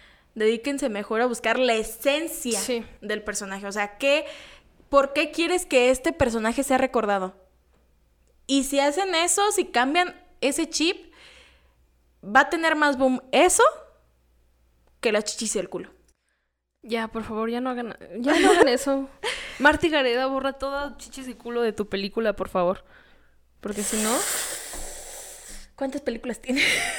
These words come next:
Speaker 2: No sé, güey, pero creo que es de productora o directora de No Manches Frida.
Speaker 1: Ah, ya. No. Pues ahí no ha salido su chichis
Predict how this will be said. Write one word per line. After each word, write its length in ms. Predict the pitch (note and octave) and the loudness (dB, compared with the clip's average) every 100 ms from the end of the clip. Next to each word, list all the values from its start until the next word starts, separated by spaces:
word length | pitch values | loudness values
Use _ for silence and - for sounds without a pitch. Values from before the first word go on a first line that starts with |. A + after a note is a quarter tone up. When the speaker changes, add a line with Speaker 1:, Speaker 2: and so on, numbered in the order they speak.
| - - - C5+ C#5+ - - - _ _ - | -10 -14 4 6 6 2 -8 -20 _ _ -12
Speaker 2:
No 80 | A#3+ | -6
sé, 160 | G#3 | -2
güey, 160 | F#3+ G3 | 0 0
pero 200 | G3 F#3+ | 0 -2
creo 140 | G#3 A3 | -2 -2
que 80 | |
es 80 | B3+ | 0
de 80 | C4 | 0
productora 680 | B3+ A3+ F3+ - F3+ F3+ G3+ | 2 2 2 -2 -2 0 0
o 80 | F3 | 0
directora 580 | F3 E3+ - D3 F#3 | -2 -4 -6 -8 -4
de 140 | F#3+ D3+ | -6 -6
No 240 | - F#3 | -8 -6
Manches 280 | F#3 F#3 G3 | -6 -4 -4
Frida. 240 | A3+ A#3 G#3+ | -2 -4 -8
Speaker 1:
Ah, 40 | |
ya. 220 | G#3 G3+ - - - | -12 -14 -16 -20 -2
No. 300 | A3 G#3+ A3+ - - - _ - - - - | -2 0 -2 -4 -10 -16 _ -20 -20 -20 0
Pues 160 | C4+ C#4+ | 2 2
ahí 120 | C#4+ | 2
no 60 | A4 | 2
ha 60 | G4 | 0
salido 300 | D4 B3 A#3+ | 0 0 -2
su 100 | A3+ | -6
chichis 400 | - G#3+ - | -10 -12 -16